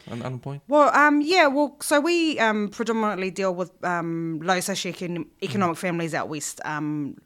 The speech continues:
Speaker 2: Māori, Pacific, and, um, a lot of Pākehā families we work with. But we had families come through who have never, um, because they've lost their jobs, not through vac-, mandates, but through, they just had no business, eh?
Speaker 1: Mm.
Speaker 2: Um,
Speaker 1: Yeah, yeah.
Speaker 2: so just, <clears throat> they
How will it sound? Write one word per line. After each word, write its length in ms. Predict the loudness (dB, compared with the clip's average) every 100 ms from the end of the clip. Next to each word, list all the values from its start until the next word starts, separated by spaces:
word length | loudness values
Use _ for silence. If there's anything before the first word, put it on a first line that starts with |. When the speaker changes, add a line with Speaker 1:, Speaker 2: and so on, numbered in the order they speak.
| _ _
Speaker 2:
Māori, 340 | 0 0 0 -2
Pacific, 520 | -6 -8 -6 -6 -6
and, 320 | -6 -6 -6 -6
um, 300 | -6 -8 -12 _ _ _ _ -10
a 60 |
lot 180 | -6 -4
of 200 | -4 -4
Pākehā 300 | -4 -4 -4
families 340 | -6 -4 -6 -6
we 120 | -8
work 280 | -8 -10 -10
with. 160 | -12 -12 -20 -20 -20 -16 -6
But 120 | 0
we 160 | 2
had 100 | 2
families 340 | 0 -2 -2 -4
come 140 | -6
through 180 | -6 -6
who 60 | -6
have 160 | -4
never, 260 | -4 -4 -4
um, 260 | -4 -6
because 220 | -6 -6 -4
they've 120 | -4
lost 180 | -6 -6
their 100 | -4
jobs, 240 | -4 -2
not 140 | -4 -2
through 140 | -2
vac-, 300 | -4 -6 -10
mandates, 540 | -4 0 0 2 0
but 160 | 0 -4
through, 460 | -4 -4 -4 -4 -8
they 120 | -10
just 140 | -8 -8
had 120 | -10
no 100 | -10
business, 440 | -8 -8 -8 -8 -6
eh? 200 | -6 -6
Speaker 1:
Mm. 100 | -4
Speaker 2:
Um, 340 | -4 -4 -8 -8
Speaker 1:
Yeah, 260 | -8 -6 -8 -12
yeah. 140 | -14 -14 -20 -20 _ _ _
Speaker 2:
so 440 | -4 0 2 0 -4 _ _ _ -10
just, 380 | -6 -6 -6 -12 _
<clears throat> 100 | 6
they 760 | 8 8 8 10 8 6 0